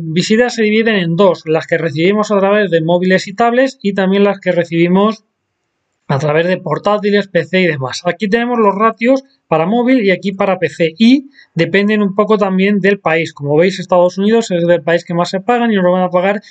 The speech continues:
doce dólares por cada mil visitas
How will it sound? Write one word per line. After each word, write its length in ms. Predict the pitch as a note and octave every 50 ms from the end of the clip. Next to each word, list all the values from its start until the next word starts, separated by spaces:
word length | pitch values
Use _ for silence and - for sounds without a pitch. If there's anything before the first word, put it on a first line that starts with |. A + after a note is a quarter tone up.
| - - _ _ -
doce 460 | E3+ F3+ F3 G3 G3+ G3+ G#3 G#3 G#3
dólares 420 | A3 A3+ A3+ A3 G#3+ A#3 B3 A#3+ _ _
por 180 | - G3 G3
cada 300 | F#3+ G3+ G3 F#3+ G#3 G#3+
mil 320 | G3 F#3 F3 F#3 G3 G3+ G3
visitas 560 | F3 G3 F#3 F#3 F#3 F#3 - G3+ G#3+ G#3+